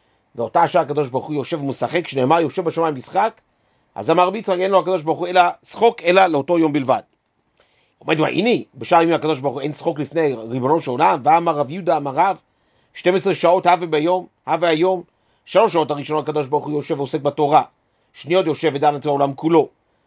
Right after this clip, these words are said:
<clears throat> כיוון שהוא רואה שהתחייב העולם כליה, עומד מכיסא הדין, ויושב על כיסא הרחמים, כדי לרחם לעולם. בשלוש שעות השלישיות יושב וזן את העולם כולו, מפרנס את העולם, מקרני רעימים עד ביצי קינים,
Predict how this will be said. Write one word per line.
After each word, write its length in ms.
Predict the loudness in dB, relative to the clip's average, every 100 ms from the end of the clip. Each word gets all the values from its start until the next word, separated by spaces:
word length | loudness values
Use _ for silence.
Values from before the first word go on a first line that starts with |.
| _ -6
<clears throat> 300 | -4 -4 -2
כיוון 240 | 0 0
שהוא 180 | 0 -2
רואה 360 | -2 0 2 0
שהתחייב 500 | -4 -14 -6 -4 0
העולם 260 | 0 -2 -6 -10
כליה, 420 | -6 0 0 0 _ _ _ _ _
עומד 300 | -8 0 0
מכיסא 380 | 0 -10 -10 2
הדין, 500 | 2 2 -2 -4 -6 -14 _ _ _ _ _ _
ויושב 320 | -4 0 0
על 60 | 0
כיסא 240 | 0 0
הרחמים, 440 | 2 2 -2 -2 -8 _ _ _ _ _
כדי 120 | -4 0
לרחם 360 | 0 0 2
לעולם. 380 | 2 2 0 -4 _ _ _ _ _
בשלוש 300 | -4 2 2
שעות 140 | 2 -2
השלישיות 580 | -4 -6 -2 -2 -2
יושב 280 | -2 -2 -2
וזן 280 | -2 2 2
את 120 | 4
העולם 220 | -2 -2 -4
כולו, 180 | -8
מפרנס 420 | -8 -6 -4 -4 -4
את 40 |
העולם, 360 | -4 -4 -8 -14 _ _ _ _ _ -2
מקרני 560 | -2 2 2 4 2
רעימים 560 | 2 0 0 0 0 -2 0
עד 220 | 0 2
ביצי 340 | -2 0 -4
קינים, 420 | -4 -10 -10 -14